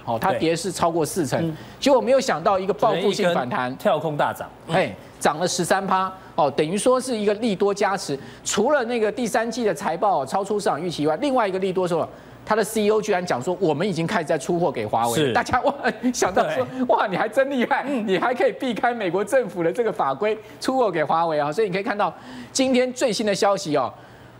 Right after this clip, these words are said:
Speaker 1: 那个B B C有报道哦，
Speaker 2: 嗯。
Speaker 1: 不是只有美光哦，英特尔也出货给华为哦，
Speaker 2: 英特尔，
Speaker 1: 就多家，
Speaker 2: 高通好像也有。
Speaker 1: 对，
Speaker 2: 嗯。
Speaker 1: 多家美国企业已经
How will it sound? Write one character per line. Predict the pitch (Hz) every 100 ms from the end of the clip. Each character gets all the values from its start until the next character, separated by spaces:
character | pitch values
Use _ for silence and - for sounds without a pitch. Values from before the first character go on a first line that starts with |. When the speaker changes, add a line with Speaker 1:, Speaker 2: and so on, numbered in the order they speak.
| -
Speaker 1:
那 | 233
个 | 196
B | 190 247
B | 254
C | 240 240
有 | 190
报 | 214 185
道 | 143
哦， | 127 -
Speaker 2:
嗯。 | 233
Speaker 1:
不 | 247 277
是 | 359
只 | 208 233
有 | 247
美 | 214 147
光 | 190 202
哦， | 220 202 247
英 | 269
特 | 269 294
尔 | 202
也 | 160
出 | 143 240 233
货 | 226
给 | 185
华 | 202
为 |
哦， |
Speaker 2:
英 |
特 | 156
尔， | 175 175 185
Speaker 1:
就 | 185
多 | 208
家， |
Speaker 2:
高 |
通 | 220 202
好 | 247
像 | 165
也 | 151
有。 | 156 107 -
Speaker 1:
对， | 220
Speaker 2:
嗯。 | 180
Speaker 1:
多 | 233 247
家 | 247
美 | 208 156
国 | 185
企 | 180 240
业 | 190
已 |
经 | 131 196